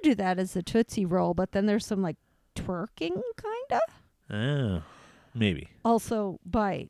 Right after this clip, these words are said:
Speaker 1: the sixty-nine Boys.
Speaker 2: <laughs>
Speaker 1: In case anyone
Speaker 2: Boys.
Speaker 1: didn't, yeah. But anyway, yeah. Come Baby Come is a really dirty <laughs> song. That one's really dirty.
Speaker 2: <laughs>
Speaker 1: And then I watched the video, and I was,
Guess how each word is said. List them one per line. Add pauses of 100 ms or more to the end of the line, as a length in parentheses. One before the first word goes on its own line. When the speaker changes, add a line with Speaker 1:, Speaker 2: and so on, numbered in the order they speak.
(120)
Speaker 1:
the
sixty-nine
Boys. (200)
Speaker 2:
<laughs> (440)
Speaker 1:
In
case
anyone
Speaker 2:
Boys.
Speaker 1:
didn't,
yeah. (320)
But
anyway,
yeah. (440)
Come
Baby
Come
is
a
really
dirty
<laughs>
song. (400)
That
one's
really
dirty. (160)
Speaker 2:
<laughs>
Speaker 1:
And
then
I
watched
the
video,
and
I
was,